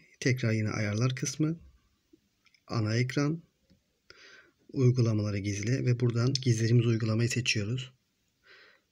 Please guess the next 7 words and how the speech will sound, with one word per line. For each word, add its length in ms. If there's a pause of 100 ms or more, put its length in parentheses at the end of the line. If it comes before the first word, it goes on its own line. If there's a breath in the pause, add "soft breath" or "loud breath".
(340)
İptal 300
etmek 280
için 380 (160)
evet 380
ve 120
tamam 340
diyoruz. 380